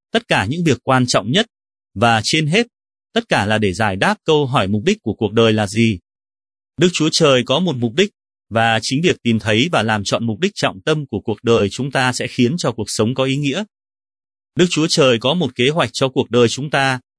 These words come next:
Ngài có một mục đích cho mỗi một con người trên thế giới này, mà hàng triệu người vẫn chưa tìm thấy. Hàng triệu người chưa bao giờ được nghe về điều có thể giúp họ tìm thấy nó. Hàng triệu người vẫn chưa một lần được nghe đến danh Chúa Giêsu và sẽ chẳng bao giờ,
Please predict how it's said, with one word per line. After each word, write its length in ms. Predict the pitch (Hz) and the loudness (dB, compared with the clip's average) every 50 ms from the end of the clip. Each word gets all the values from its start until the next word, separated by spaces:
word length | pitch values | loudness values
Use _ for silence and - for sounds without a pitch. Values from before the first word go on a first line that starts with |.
| _ _ _ _ _ - | _ _ _ _ _ -4
Ngài 240 | 107 120 120 120 123 | -2 0 0 0 0
có 120 | - 160 | 0 0
một 180 | 180 170 143 131 | 0 0 -2 -2
mục 160 | 120 110 101 | -4 -4 -2
đích 120 | 170 190 - | -2 -4 -2
cho 180 | - - 135 131 | -2 -2 -2 -2
mỗi 240 | 131 143 151 196 | -2 -4 -4 -4
một 140 | 185 151 - - | -4 -4 -4 -2
con 200 | - 147 151 147 | -2 -2 0 2
người 200 | 139 117 107 98 | 2 2 2 2
trên 200 | - - 135 135 | 0 -2 -4 -2
thế 180 | 127 131 123 127 | 0 0 0 2
giới 180 | 120 127 120 147 | 2 2 0 0
này, 300 | 175 151 120 101 92 - _ _ _ _ _ _ _ _ - | 0 0 0 -2 -2 -6 _ _ _ _ _ _ _ _ -2
mà 160 | 110 113 113 | 0 0 0
hàng 240 | 101 120 127 123 120 127 | 0 0 -2 -2 -2 0
triệu 180 | - 156 - | -2 -2 -2
người 240 | - 139 135 123 117 | 0 2 2 2 2
vẫn 160 | 113 160 190 175 | 0 -2 -4 -2
chưa 160 | - 202 185 | 0 0 2
tìm 180 | - 139 117 | 2 0 -2
thấy. 300 | - 120 113 123 151 196 - _ _ _ _ _ _ _ _ _ | 0 2 2 2 0 -2 -6 _ _ _ _ _ _ _ _ _
Hàng 200 | - 131 123 120 120 | -2 0 0 0 0
triệu 220 | - 165 147 - | 0 -2 0 0
người 180 | 123 123 120 120 - | 2 2 2 2 2
chưa 180 | - 175 165 | 0 0 0
bao 140 | 156 151 147 | 0 0 0
giờ 160 | 135 139 117 | 2 2 2
được 140 | 113 113 101 | 0 0 -2
nghe 220 | - 131 135 139 131 | -2 -2 0 0 0
về 120 | 117 107 | 0 -2
điều 200 | 101 110 101 98 | 0 0 0 0
có 160 | - - 139 | -2 -4 -4
thể 180 | - - 113 95 | -2 -2 -2 -2
giúp 200 | - 175 208 - | -2 -4 -4 -2
họ 180 | 165 147 101 - | -2 -4 -2 -2
tìm 160 | - 110 101 92 | -2 -2 -2 -2
thấy 180 | - 110 107 | -2 -4 -2
nó. 320 | 104 101 107 110 143 175 208 _ _ _ _ _ _ _ _ _ - | -2 0 0 0 -2 -4 -6 _ _ _ _ _ _ _ _ _ -4
Hàng 180 | 123 123 117 120 | -2 -2 0 0
triệu 200 | - - 127 104 | 0 -2 -2 -2
người 220 | 110 120 117 110 | 0 0 0 0
vẫn 140 | 107 156 185 175 | 0 -2 -4 -4
chưa 200 | - - 190 175 | -2 0 0 0
một 120 | 165 131 | 0 0
lần 220 | 117 117 117 117 107 | -2 -2 -2 -2 -2
được 160 | 117 107 - | -4 -4 -2
nghe 160 | 117 120 123 | -2 0 0
đến 200 | 113 117 120 - | 0 0 0 0
danh 200 | 143 143 127 120 117 | 0 0 -2 -2 0
Chúa 220 | - 127 123 135 | 0 2 2 2
Giêsu 400 | 135 131 123 120 - - 131 120 | 2 2 0 0 0 0 0 0
và 120 | 113 101 | 0 -2
sẽ 160 | - - 113 - | -2 -4 -6 -4
chẳng 180 | - 113 98 | -4 -4 -2
bao 160 | 98 120 123 | -2 -2 0
giờ, 280 | 113 117 107 101 95 | 0 0 0 0 -2